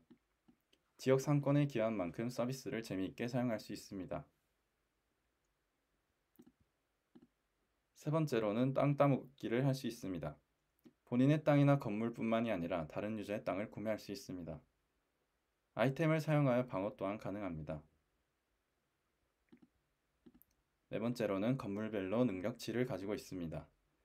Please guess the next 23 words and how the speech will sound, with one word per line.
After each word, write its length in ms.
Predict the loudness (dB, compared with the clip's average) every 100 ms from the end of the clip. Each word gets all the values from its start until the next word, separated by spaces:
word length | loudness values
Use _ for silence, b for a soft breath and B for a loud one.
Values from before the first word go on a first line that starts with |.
| _ _ _
각 200 | 0 0
건물마다 540 | 2 2 4 6 6 4
능력치가 560 | 2 0 -2 -4 -4 -2
다르며 500 | -4 -4 -4 -4 -8 _ _ _ _
비싼 380 | -12 -6 0 2
건물을 400 | 4 4 4 2
지을수록 640 | 0 -6 -6 -4 -2 -4 -6 _ _ _ _ _ _ _ _ _ _ -20 _ _ -6
다른 320 | 0 2 4
유저가 360 | 4 2 2 0
본인의 400 | -2 -2 -4 0
땅에 260 | 0 0
방문했을 600 | -4 -6 -4 -6 -6 -10 -4
때 200 | -2 -2
더욱 200 | -4 -4
많은 280 | -2 -2 -2
경험치를 540 | -6 -8 -8 -6 -6 -4
획득합니다. 640 | -4 -2 -2 -4 -8 -12 _ -20 _ _ _ _ _ _ _ _ _ _ _ _ _ -20 _ _ _ _ _ _ _ -20 -12
이제 240 | -2 -2
본격적으로 880 | -2 -2 0 0 2 2 4 4 2
게임을 320 | -2 -2 -2
시작해 340 | 0 -2 -2 -2
보도록 380 | -4 -4 -4 -6
하겠습니다. 600 | -8 -10 -10 -8 -8